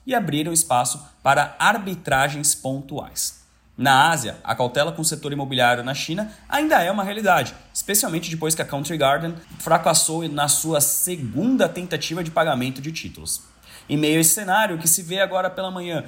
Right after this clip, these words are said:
são bolsas europeias e índices futuros de Nova York lutando para se manter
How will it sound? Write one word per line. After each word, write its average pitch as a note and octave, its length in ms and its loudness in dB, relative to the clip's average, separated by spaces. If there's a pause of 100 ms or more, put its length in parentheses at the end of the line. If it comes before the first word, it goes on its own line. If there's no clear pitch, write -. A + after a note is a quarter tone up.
(180)
são G#3 240 2
bolsas A#3 400 2
europeias F3 640 0
e D#3 60 -4
índices F3+ 260 -4
futuros F3 280 -10
de E3 40 -6
Nova E3 180 -2
York D3 320 2
lutando A3+ 640 -2
para E3 160 -2
se E3+ 120 2
manter E3 420 -6